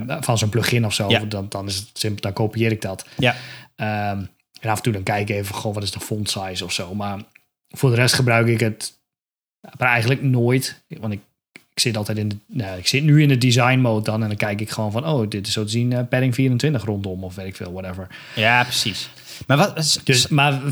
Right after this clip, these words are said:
Speaker 1: betaal ik dan vijfendertig euro extra voor, voor letterlijk hetzelfde, maar dan in een andere U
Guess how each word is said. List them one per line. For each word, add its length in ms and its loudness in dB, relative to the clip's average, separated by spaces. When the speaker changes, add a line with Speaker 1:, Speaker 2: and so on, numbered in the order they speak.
Speaker 1:
betaal 300 4
ik 60 2
dan 120 4
vijfendertig 560 2
euro 180 2
extra 480 2
voor, 400 0
voor 500 2
letterlijk 360 0
hetzelfde, 500 4
maar 200 4
dan 340 2
in 180 4
een 80 4
andere 360 4
U 140 4